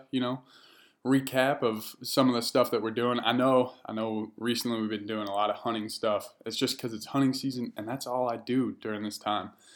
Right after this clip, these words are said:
So, um, you know, bear with us. It was a great podcast. We talked about some fun things. I feel like it's a good one,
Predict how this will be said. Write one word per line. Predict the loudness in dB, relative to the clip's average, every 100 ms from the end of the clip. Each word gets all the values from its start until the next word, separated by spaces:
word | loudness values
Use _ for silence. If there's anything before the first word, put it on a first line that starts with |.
| -20 _
So, | -2 4 6 4 0 -12 _ -2
um, | 0 2 0 -4 -12 _ -8
you | -8
know, | -8 -12 _ _ _ _ 0
bear | 6 8
with | 10 8 6
us. | 2 0 -2
It | 0
was | 0
a | 0
great | 2 2
podcast. | 4 2 2 0 0 0
We |
talked | 0 0 2
about | -2 -2
some | -4
fun | -2 -2 -2
things. | -6 -2
I | -4
feel | 0 0
like | 0 0
it's | -10
a | -6
good | -4 -2
one, | -4 -6